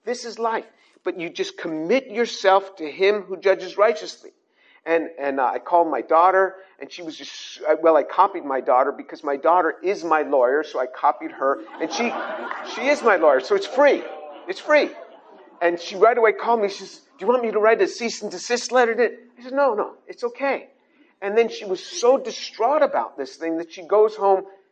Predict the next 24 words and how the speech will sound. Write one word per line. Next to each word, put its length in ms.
to 80
my 140
wife, 480
and, 220
and, 220
and, 240
uh, 260
and 120
my 80
wife 220
calls 180
me, 140
"Are 100
you 180
okay? 460
Are 80
you 140
okay?" 380
I'm 140
saying, 180
"I'm 60
okay. 320
I'm 120
okay." 300